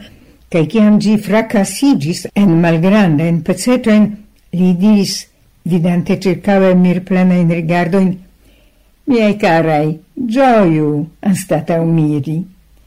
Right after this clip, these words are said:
Maljuneco, senforteco, tio estas malgajaj kunuloj de la lastaj jaroj de l' vivo. Sed mi donos al vi bonan ekzemplon,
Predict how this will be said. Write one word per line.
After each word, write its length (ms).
Maljuneco, 840
senforteco, 1160
tio 180
estas 380
malgajaj 760
kunuloj 560
de 180
la 180
lastaj 520
jaroj 420
de 200
l' 180
vivo. 460
Sed 340
mi 460
donos 580
al 160
vi 140
bonan 440
ekzemplon, 800